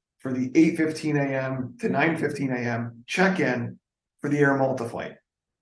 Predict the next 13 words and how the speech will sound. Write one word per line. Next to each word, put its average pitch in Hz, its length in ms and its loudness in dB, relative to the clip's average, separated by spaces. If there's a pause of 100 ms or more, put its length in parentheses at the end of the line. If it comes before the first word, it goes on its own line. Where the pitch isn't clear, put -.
(140)
Drops 156 340 2
off 156 220 2
the 117 80 -8
suitcase 143 600 4
with 107 100 -12
FIMA, 185 600 6 (180)
who 147 100 0
met 147 240 2
him 147 100 4
at 135 140 2
a 131 140 -4 (240)
pre-instructed 151 600 0
point. 139 360 2